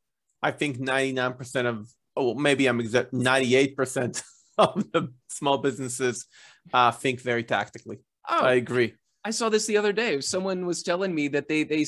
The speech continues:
Speaker 2: put it out that, you know, our goal here is going to be i-, increase leads. And immediately one of the marketers starts talking about TikTok. And, y-, you know, it's, again, it's another one of those pulling your hair out moments that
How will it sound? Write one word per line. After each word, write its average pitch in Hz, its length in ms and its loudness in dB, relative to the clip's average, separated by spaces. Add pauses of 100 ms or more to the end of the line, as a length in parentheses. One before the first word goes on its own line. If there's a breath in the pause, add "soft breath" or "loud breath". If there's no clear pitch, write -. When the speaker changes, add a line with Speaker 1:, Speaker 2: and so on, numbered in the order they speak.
(120)
Speaker 2:
put 220 140 -4
it 190 100 4
out 175 300 2
that, 147 180 -4
you 151 80 -2
know, 147 120 -2
our 139 140 0
goal 170 340 0
here 170 340 -2
is 139 240 -8
going 151 240 -2
to 156 60 -2
be 147 260 2
i-, 143 100 -6
increase 151 400 -2
leads. 127 380 -2 (520 loud breath)
And 185 260 0
immediately 180 1080 0
one 165 160 4
of 214 60 2
the 180 60 6
marketers 165 380 0
starts 151 300 -4
talking 135 240 -4
about 165 220 -2
TikTok. - 400 -6 (920)
And, 190 360 8
y-, 185 200 -2 (100)
you 202 100 2
know, 156 160 6
it's, 160 160 4
again, 170 220 4
it's 139 140 -2
another 170 300 2
one 156 160 0
of 147 80 2
those 139 260 0
pulling 165 380 0
your 120 100 -6
hair 160 280 -4
out 127 180 -4
moments 117 420 -6
that 143 180 -2